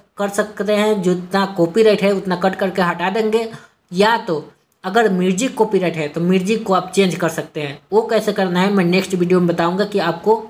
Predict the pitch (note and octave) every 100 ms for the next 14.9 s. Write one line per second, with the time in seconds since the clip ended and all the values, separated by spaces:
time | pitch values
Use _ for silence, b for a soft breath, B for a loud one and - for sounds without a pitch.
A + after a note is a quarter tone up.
0 | E3+ E3+ G#3+ G#3+ E3+ E3 F#3+ F#3+ F3+ F#3+
1 | F#3 G#3+ A3 E3+ D#3+ F#3+ F#3+ F#3 F#3 F3+
2 | G#3+ G#3+ B B _ D#3 E3 E3 F3+ G3+
3 | A#3 - _ _ D3 D3 E3+ G3 A#3 A#3
4 | D3+ D3+ E3 E3 F3 D#3 D3 C3+ - _
5 | _ _ _ _ _ _ _ G#3+ G#3+ A3+
6 | B3 B3+ - A#3 A#3 A3+ A#3+ A#3 A3 G#3+
7 | A#3 A#3 A#3 A#3 F3 F#3 - G#3 F#3+ E3+
8 | G#3 G#3+ D#3+ E3 F#3 A3 A3 A3 G#3 A3
9 | A3 F3+ F3 F3+ F3 - F3+ F3+ A#3 A3
10 | F3+ F3+ F#3 F3 G3 G#3 D3+ E3 F#3+ A#3
11 | A3 F3+ F#3 F#3 F3 F3 F#3 F#3 F3 F3
12 | G3+ G#3+ B B - F3 F3 F#3+ G3 F#3+
13 | - F3 F3 F3 E3 D#3+ D3+ F3+ F3+ -
14 | E3+ D#3+ D#3+ D#3 D#3 D#3 D3+ D3 C#3+